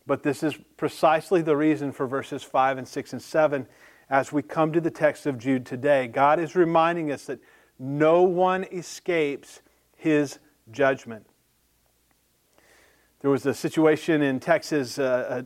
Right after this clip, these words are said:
uh, uh, one Diana Valencia was arrested on drug charges back in September of two thousand eight.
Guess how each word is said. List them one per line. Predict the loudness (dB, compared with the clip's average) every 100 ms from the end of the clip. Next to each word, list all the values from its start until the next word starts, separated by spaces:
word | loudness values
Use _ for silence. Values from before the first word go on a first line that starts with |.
| -8
uh, | -6
uh, |
one | -4 0 0
Diana | 2 2 2 0 0
Valencia | 0 0 0 0 0 0
was | 0
arrested | 0 2 0 -2 -4
on | -2
drug | 2 0 0
charges | 0 0 0 -6
back | -4 -4 -4
in | -12
September | -14 -10 -6 -6
of | -6
two | -6
thousand | -2 -2 -4 -6
eight. | -4 -6